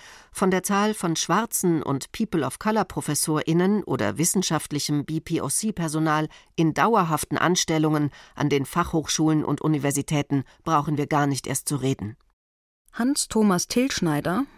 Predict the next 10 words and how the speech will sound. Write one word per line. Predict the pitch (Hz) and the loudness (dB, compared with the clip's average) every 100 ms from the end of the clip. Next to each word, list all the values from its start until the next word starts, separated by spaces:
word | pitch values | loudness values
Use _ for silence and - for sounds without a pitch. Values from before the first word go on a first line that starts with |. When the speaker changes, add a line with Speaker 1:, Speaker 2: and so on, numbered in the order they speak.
| - | -4
Speaker 2:
Abgeordneter | 208 - - - 175 - 170 98 | -4 0 0 0 0 0 0 0
und | 135 | -2
Vizechef | - 214 - 175 - 180 | 0 0 0 -2 0 -2
der | - 170 | -2 0
A | - - | 0 -2
F | - | -2
D | - 208 | 0 2
im | 185 | 4
Landtag | 175 196 - 180 - | 4 2 2 -2 0
Sachsen-Anhalt, | 175 180 - - 185 185 214 226 262 | 0 2 0 2 2 2 2 0 -2